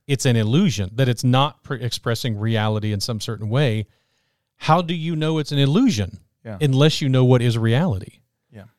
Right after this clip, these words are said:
Speaker 1: And so he summarized the, he quoted somebody else and said, "Counterfeit coins imply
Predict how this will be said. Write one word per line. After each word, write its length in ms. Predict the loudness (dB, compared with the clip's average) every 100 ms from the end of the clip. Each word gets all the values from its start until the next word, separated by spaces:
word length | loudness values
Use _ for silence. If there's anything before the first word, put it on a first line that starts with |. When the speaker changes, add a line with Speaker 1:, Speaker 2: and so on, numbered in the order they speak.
| _ -4
Speaker 1:
And 100 | 2
so 100 | 2
he 100 | 2
summarized 600 | 2 2 0 -2 -4 -6
the, 180 | -6 -4
he 120 | -6
quoted 340 | 0 2 2 0
somebody 280 | 0 2
else 160 | 2 -2
and 80 | -4
said, 160 | -6 -2
"Counterfeit 460 | -2 -2 -6 -12 -4
coins 400 | 0 0 0 -2
imply 600 | 0 2 2 2 -2